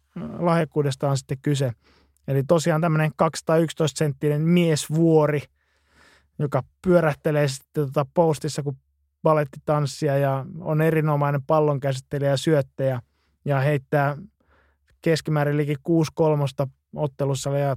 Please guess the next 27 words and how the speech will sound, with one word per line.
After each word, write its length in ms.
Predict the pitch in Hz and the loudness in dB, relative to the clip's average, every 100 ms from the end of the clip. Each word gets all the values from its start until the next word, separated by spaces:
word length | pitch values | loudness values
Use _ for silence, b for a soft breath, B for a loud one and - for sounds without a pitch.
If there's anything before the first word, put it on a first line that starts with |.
| - | -4
upottaa 380 | 160 143 135 143 | -4 -2 -2 -2
ne 80 | 139 | -2
kolmenkymmenenviiden 760 | 143 147 143 139 139 143 139 127 | 0 -2 0 -2 -2 0 -2 -2
prosentin 400 | 139 151 139 131 | -2 -2 -2 -2
tarkkuudella, 720 | 143 139 - 131 123 123 123 | -2 -2 -4 -6 -4 -4 -4
eli 100 | 123 | -2
hyvin, 320 | 147 143 127 147 | -2 0 -2 -4
niin 180 | 147 | -4
kuin, 100 | 135 | 0
monipuolinen 640 | 143 147 123 139 135 131 139 | 0 0 -2 -2 0 0 -2
hyökkäyspään 640 | 131 - 123 - 123 117 | -2 -4 -6 -4 -6 -4
pelaaja. 480 | 127 117 110 110 101 _ _ b b b | -4 -4 -4 -8 -12 _ _ b b b
Ja 160 | 143 135 | -2 0
oikeastaan 340 | 143 143 156 | 0 0 0
tästä 240 | 143 175 151 | 0 0 4
volatiilisesta 960 | 175 175 170 160 156 151 170 - 156 135 | 6 6 2 -2 -2 -4 -6 -6 -6 0
persoonallisuudestaan 1200 | 180 175 151 170 156 151 151 160 147 135 151 151 139 b b b b b | 4 4 4 2 2 0 2 2 0 0 -2 -2 -6 b b b b b
huolimatta, 520 | 190 190 156 147 - | 4 4 4 2 0
niin 140 | 143 139 | -2 2
hän 180 | 156 151 | 2 2
on 60 | |
ollut 240 | 143 143 139 | 2 0 0
se, 160 | 147 | -2
niin 140 | 143 139 | -2 -2
kuin, 160 | 135 - _ _ _ | -4 -8 _ _ _
pelillisesti 640 | - 165 160 147 143 139 151 - | 2 2 2 0 -2 -8 -8 0
tasapainottava 880 | 156 156 135 143 139 135 143 135 | 0 0 0 0 0 -2 -2 -2